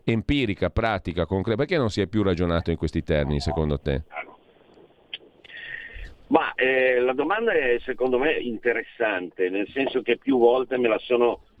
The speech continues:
Speaker 2: eh, posto anch'io, posta anch'io. Ehm, secondo me perché la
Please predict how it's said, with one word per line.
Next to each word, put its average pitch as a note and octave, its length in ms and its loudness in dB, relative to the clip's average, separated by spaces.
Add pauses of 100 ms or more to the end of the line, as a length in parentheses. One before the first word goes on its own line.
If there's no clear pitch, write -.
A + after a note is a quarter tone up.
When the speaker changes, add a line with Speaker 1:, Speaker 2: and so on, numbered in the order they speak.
Speaker 2:
eh, G#2+ 480 2
posto B2+ 380 0
anch'io, G2 640 0 (540)
posta C#3 320 0
anch'io. G#2 600 0
Ehm, B2 680 0 (1040)
secondo D#3+ 400 2
me F#3+ 180 -2
perché C#3 480 -2
la A2 140 -2